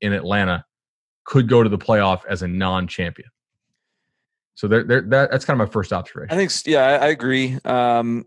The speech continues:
Speaker 2: I think Florida, I mean, we'll, we'll probably touch on Georgia, Arkansas, but the, I think as much as anything, the vulnerability of Georgia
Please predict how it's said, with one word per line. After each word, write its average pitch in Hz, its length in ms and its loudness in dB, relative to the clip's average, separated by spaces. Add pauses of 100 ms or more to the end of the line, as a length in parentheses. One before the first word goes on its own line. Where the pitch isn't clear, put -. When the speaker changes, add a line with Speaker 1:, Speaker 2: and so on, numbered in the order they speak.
(600)
Speaker 2:
I 123 80 -2
think 127 720 -4 (840)
Florida, 135 840 2 (600)
I - 280 -20
mean, 117 160 -2
we'll, 143 160 2
we'll 135 180 -2
probably 139 280 2
touch - 280 -2
on 123 140 -2
Georgia, 123 340 0
Arkansas, 117 520 0
but 107 300 -2 (480)
the, 120 440 -2
I 131 60 0
think 139 200 -2
as 131 100 -4
much 139 220 -2
as 117 120 -4
anything, 113 580 -2 (500)
the 120 360 -2
vulnerability 127 960 0
of 110 140 -2
Georgia 110 600 -2